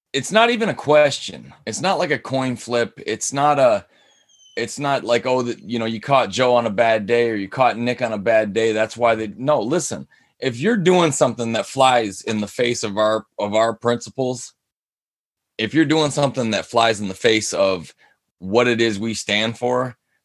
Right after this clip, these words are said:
then I don't have to freaking explain myself to you. You'll get maybe one warning as a sign of respect, and then I'll just delete.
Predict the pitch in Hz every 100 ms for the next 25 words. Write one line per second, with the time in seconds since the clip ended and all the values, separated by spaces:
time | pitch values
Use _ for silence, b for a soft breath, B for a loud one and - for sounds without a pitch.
0 | _ 117 156 220 175 143 - - - 160
1 | 156 131 - - 165 202 123 98 - 98
2 | 82 - 78 - _ _ _ _ _ _
3 | _ _ _ _ _ _ 117 143 131 151
4 | 117 131 180 208 175 127 123 120 120 120
5 | 123 120 110 113 110 135 120 113 107 -
6 | 156 147 - 127 127 147 147 127 120 127
7 | 120 - 87 120 120 95